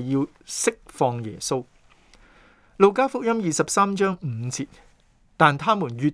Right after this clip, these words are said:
發極力地說：他煽惑百姓，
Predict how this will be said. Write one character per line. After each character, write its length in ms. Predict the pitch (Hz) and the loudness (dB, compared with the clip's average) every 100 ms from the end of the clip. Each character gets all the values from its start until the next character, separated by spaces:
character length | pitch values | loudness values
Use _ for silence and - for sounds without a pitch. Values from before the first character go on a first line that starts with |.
| - | -2
發 220 | - 147 - - | 0 0 -2 -4
極 160 | 143 - | -4 -4
力 180 | 139 123 - | -8 -6 -4
地 140 | 120 | -4
說： 180 | 110 131 - _ _ - - - | -4 -6 -8 _ _ -20 -20 2
他 180 | 208 | 4
煽 300 | 202 - 170 151 147 | 4 -2 -2 -2 0
惑 160 | 135 - _ | -2 -4 _
百 120 | 135 - | -4 -2
姓， 260 | 135 117 | -6 -6